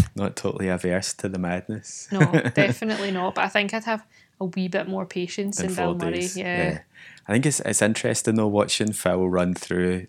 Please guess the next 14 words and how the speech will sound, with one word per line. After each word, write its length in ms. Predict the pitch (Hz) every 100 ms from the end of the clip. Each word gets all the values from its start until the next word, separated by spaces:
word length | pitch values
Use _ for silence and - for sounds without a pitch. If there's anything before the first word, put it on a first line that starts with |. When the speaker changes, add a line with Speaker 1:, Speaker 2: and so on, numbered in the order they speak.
| -
Speaker 1:
like, 340 | 95 90 - -
a 100 | 95
bunch 380 | 90 92 -
of 80 | 95
different 340 | 87 87 92 87
emotions 540 | 90 92 - 107 104
over 240 | 104 110
the 100 | 104
time. 380 | 104 107 107 110
So 140 | 98 98
he 60 |
Speaker 2:
Mm-hmm. 140 | 95 98
Speaker 1:
goes 200 | 98 -
from 340 | - 101 92